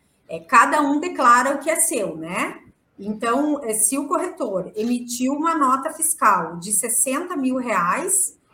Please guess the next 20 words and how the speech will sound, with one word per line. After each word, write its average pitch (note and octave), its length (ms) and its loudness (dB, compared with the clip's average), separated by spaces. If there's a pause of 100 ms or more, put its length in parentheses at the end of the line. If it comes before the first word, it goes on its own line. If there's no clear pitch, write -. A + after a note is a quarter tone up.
(160)
ele G3+ 200 -4
vai F#3+ 400 0
ter C#4 220 0
que F4+ 140 -6
declarar A#3+ 640 0
que G4+ 120 -8
teve G#3 400 -2
esse C4 240 -2
ganho A3 320 -2
de B3 80 -4
sessenta B3 440 -4
mil B3+ 180 -2
reais, C4 540 0
né? G#3 260 -4
Vai A#3+ 180 -2
declarar C4 460 2
lá C4 120 2
na C#4 100 0
dimob, B3+ 680 2 (120)
né? G#3+ 400 -6